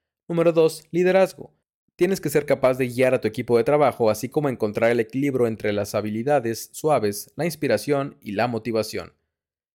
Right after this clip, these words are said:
Número tres, emprendimiento. Debes tener el conocimiento y la aptitud para emprender con una idea, así como ofrecer soluciones creativas e innovadoras a tu empresa y sociedad.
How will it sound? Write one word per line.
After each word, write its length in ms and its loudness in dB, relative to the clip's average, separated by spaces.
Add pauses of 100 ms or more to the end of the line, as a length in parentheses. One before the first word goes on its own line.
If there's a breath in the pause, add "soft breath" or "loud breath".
(180)
Número 300 2
tres, 480 0
emprendimiento. 960 -4 (580)
Debes 220 4
tener 160 2
el 80 0
conocimiento 560 0
y 20 2
la 80 4
aptitud 380 -2
para 240 4
emprender 360 -2
con 140 0
una 140 0
idea, 460 0
así 200 -4
como 320 2
ofrecer 360 -2
soluciones 520 0
creativas 580 0
e 120 0
innovadoras 640 2
a 160 -4
tu 80 -2
empresa 420 0
y 60 0
sociedad. 560 -2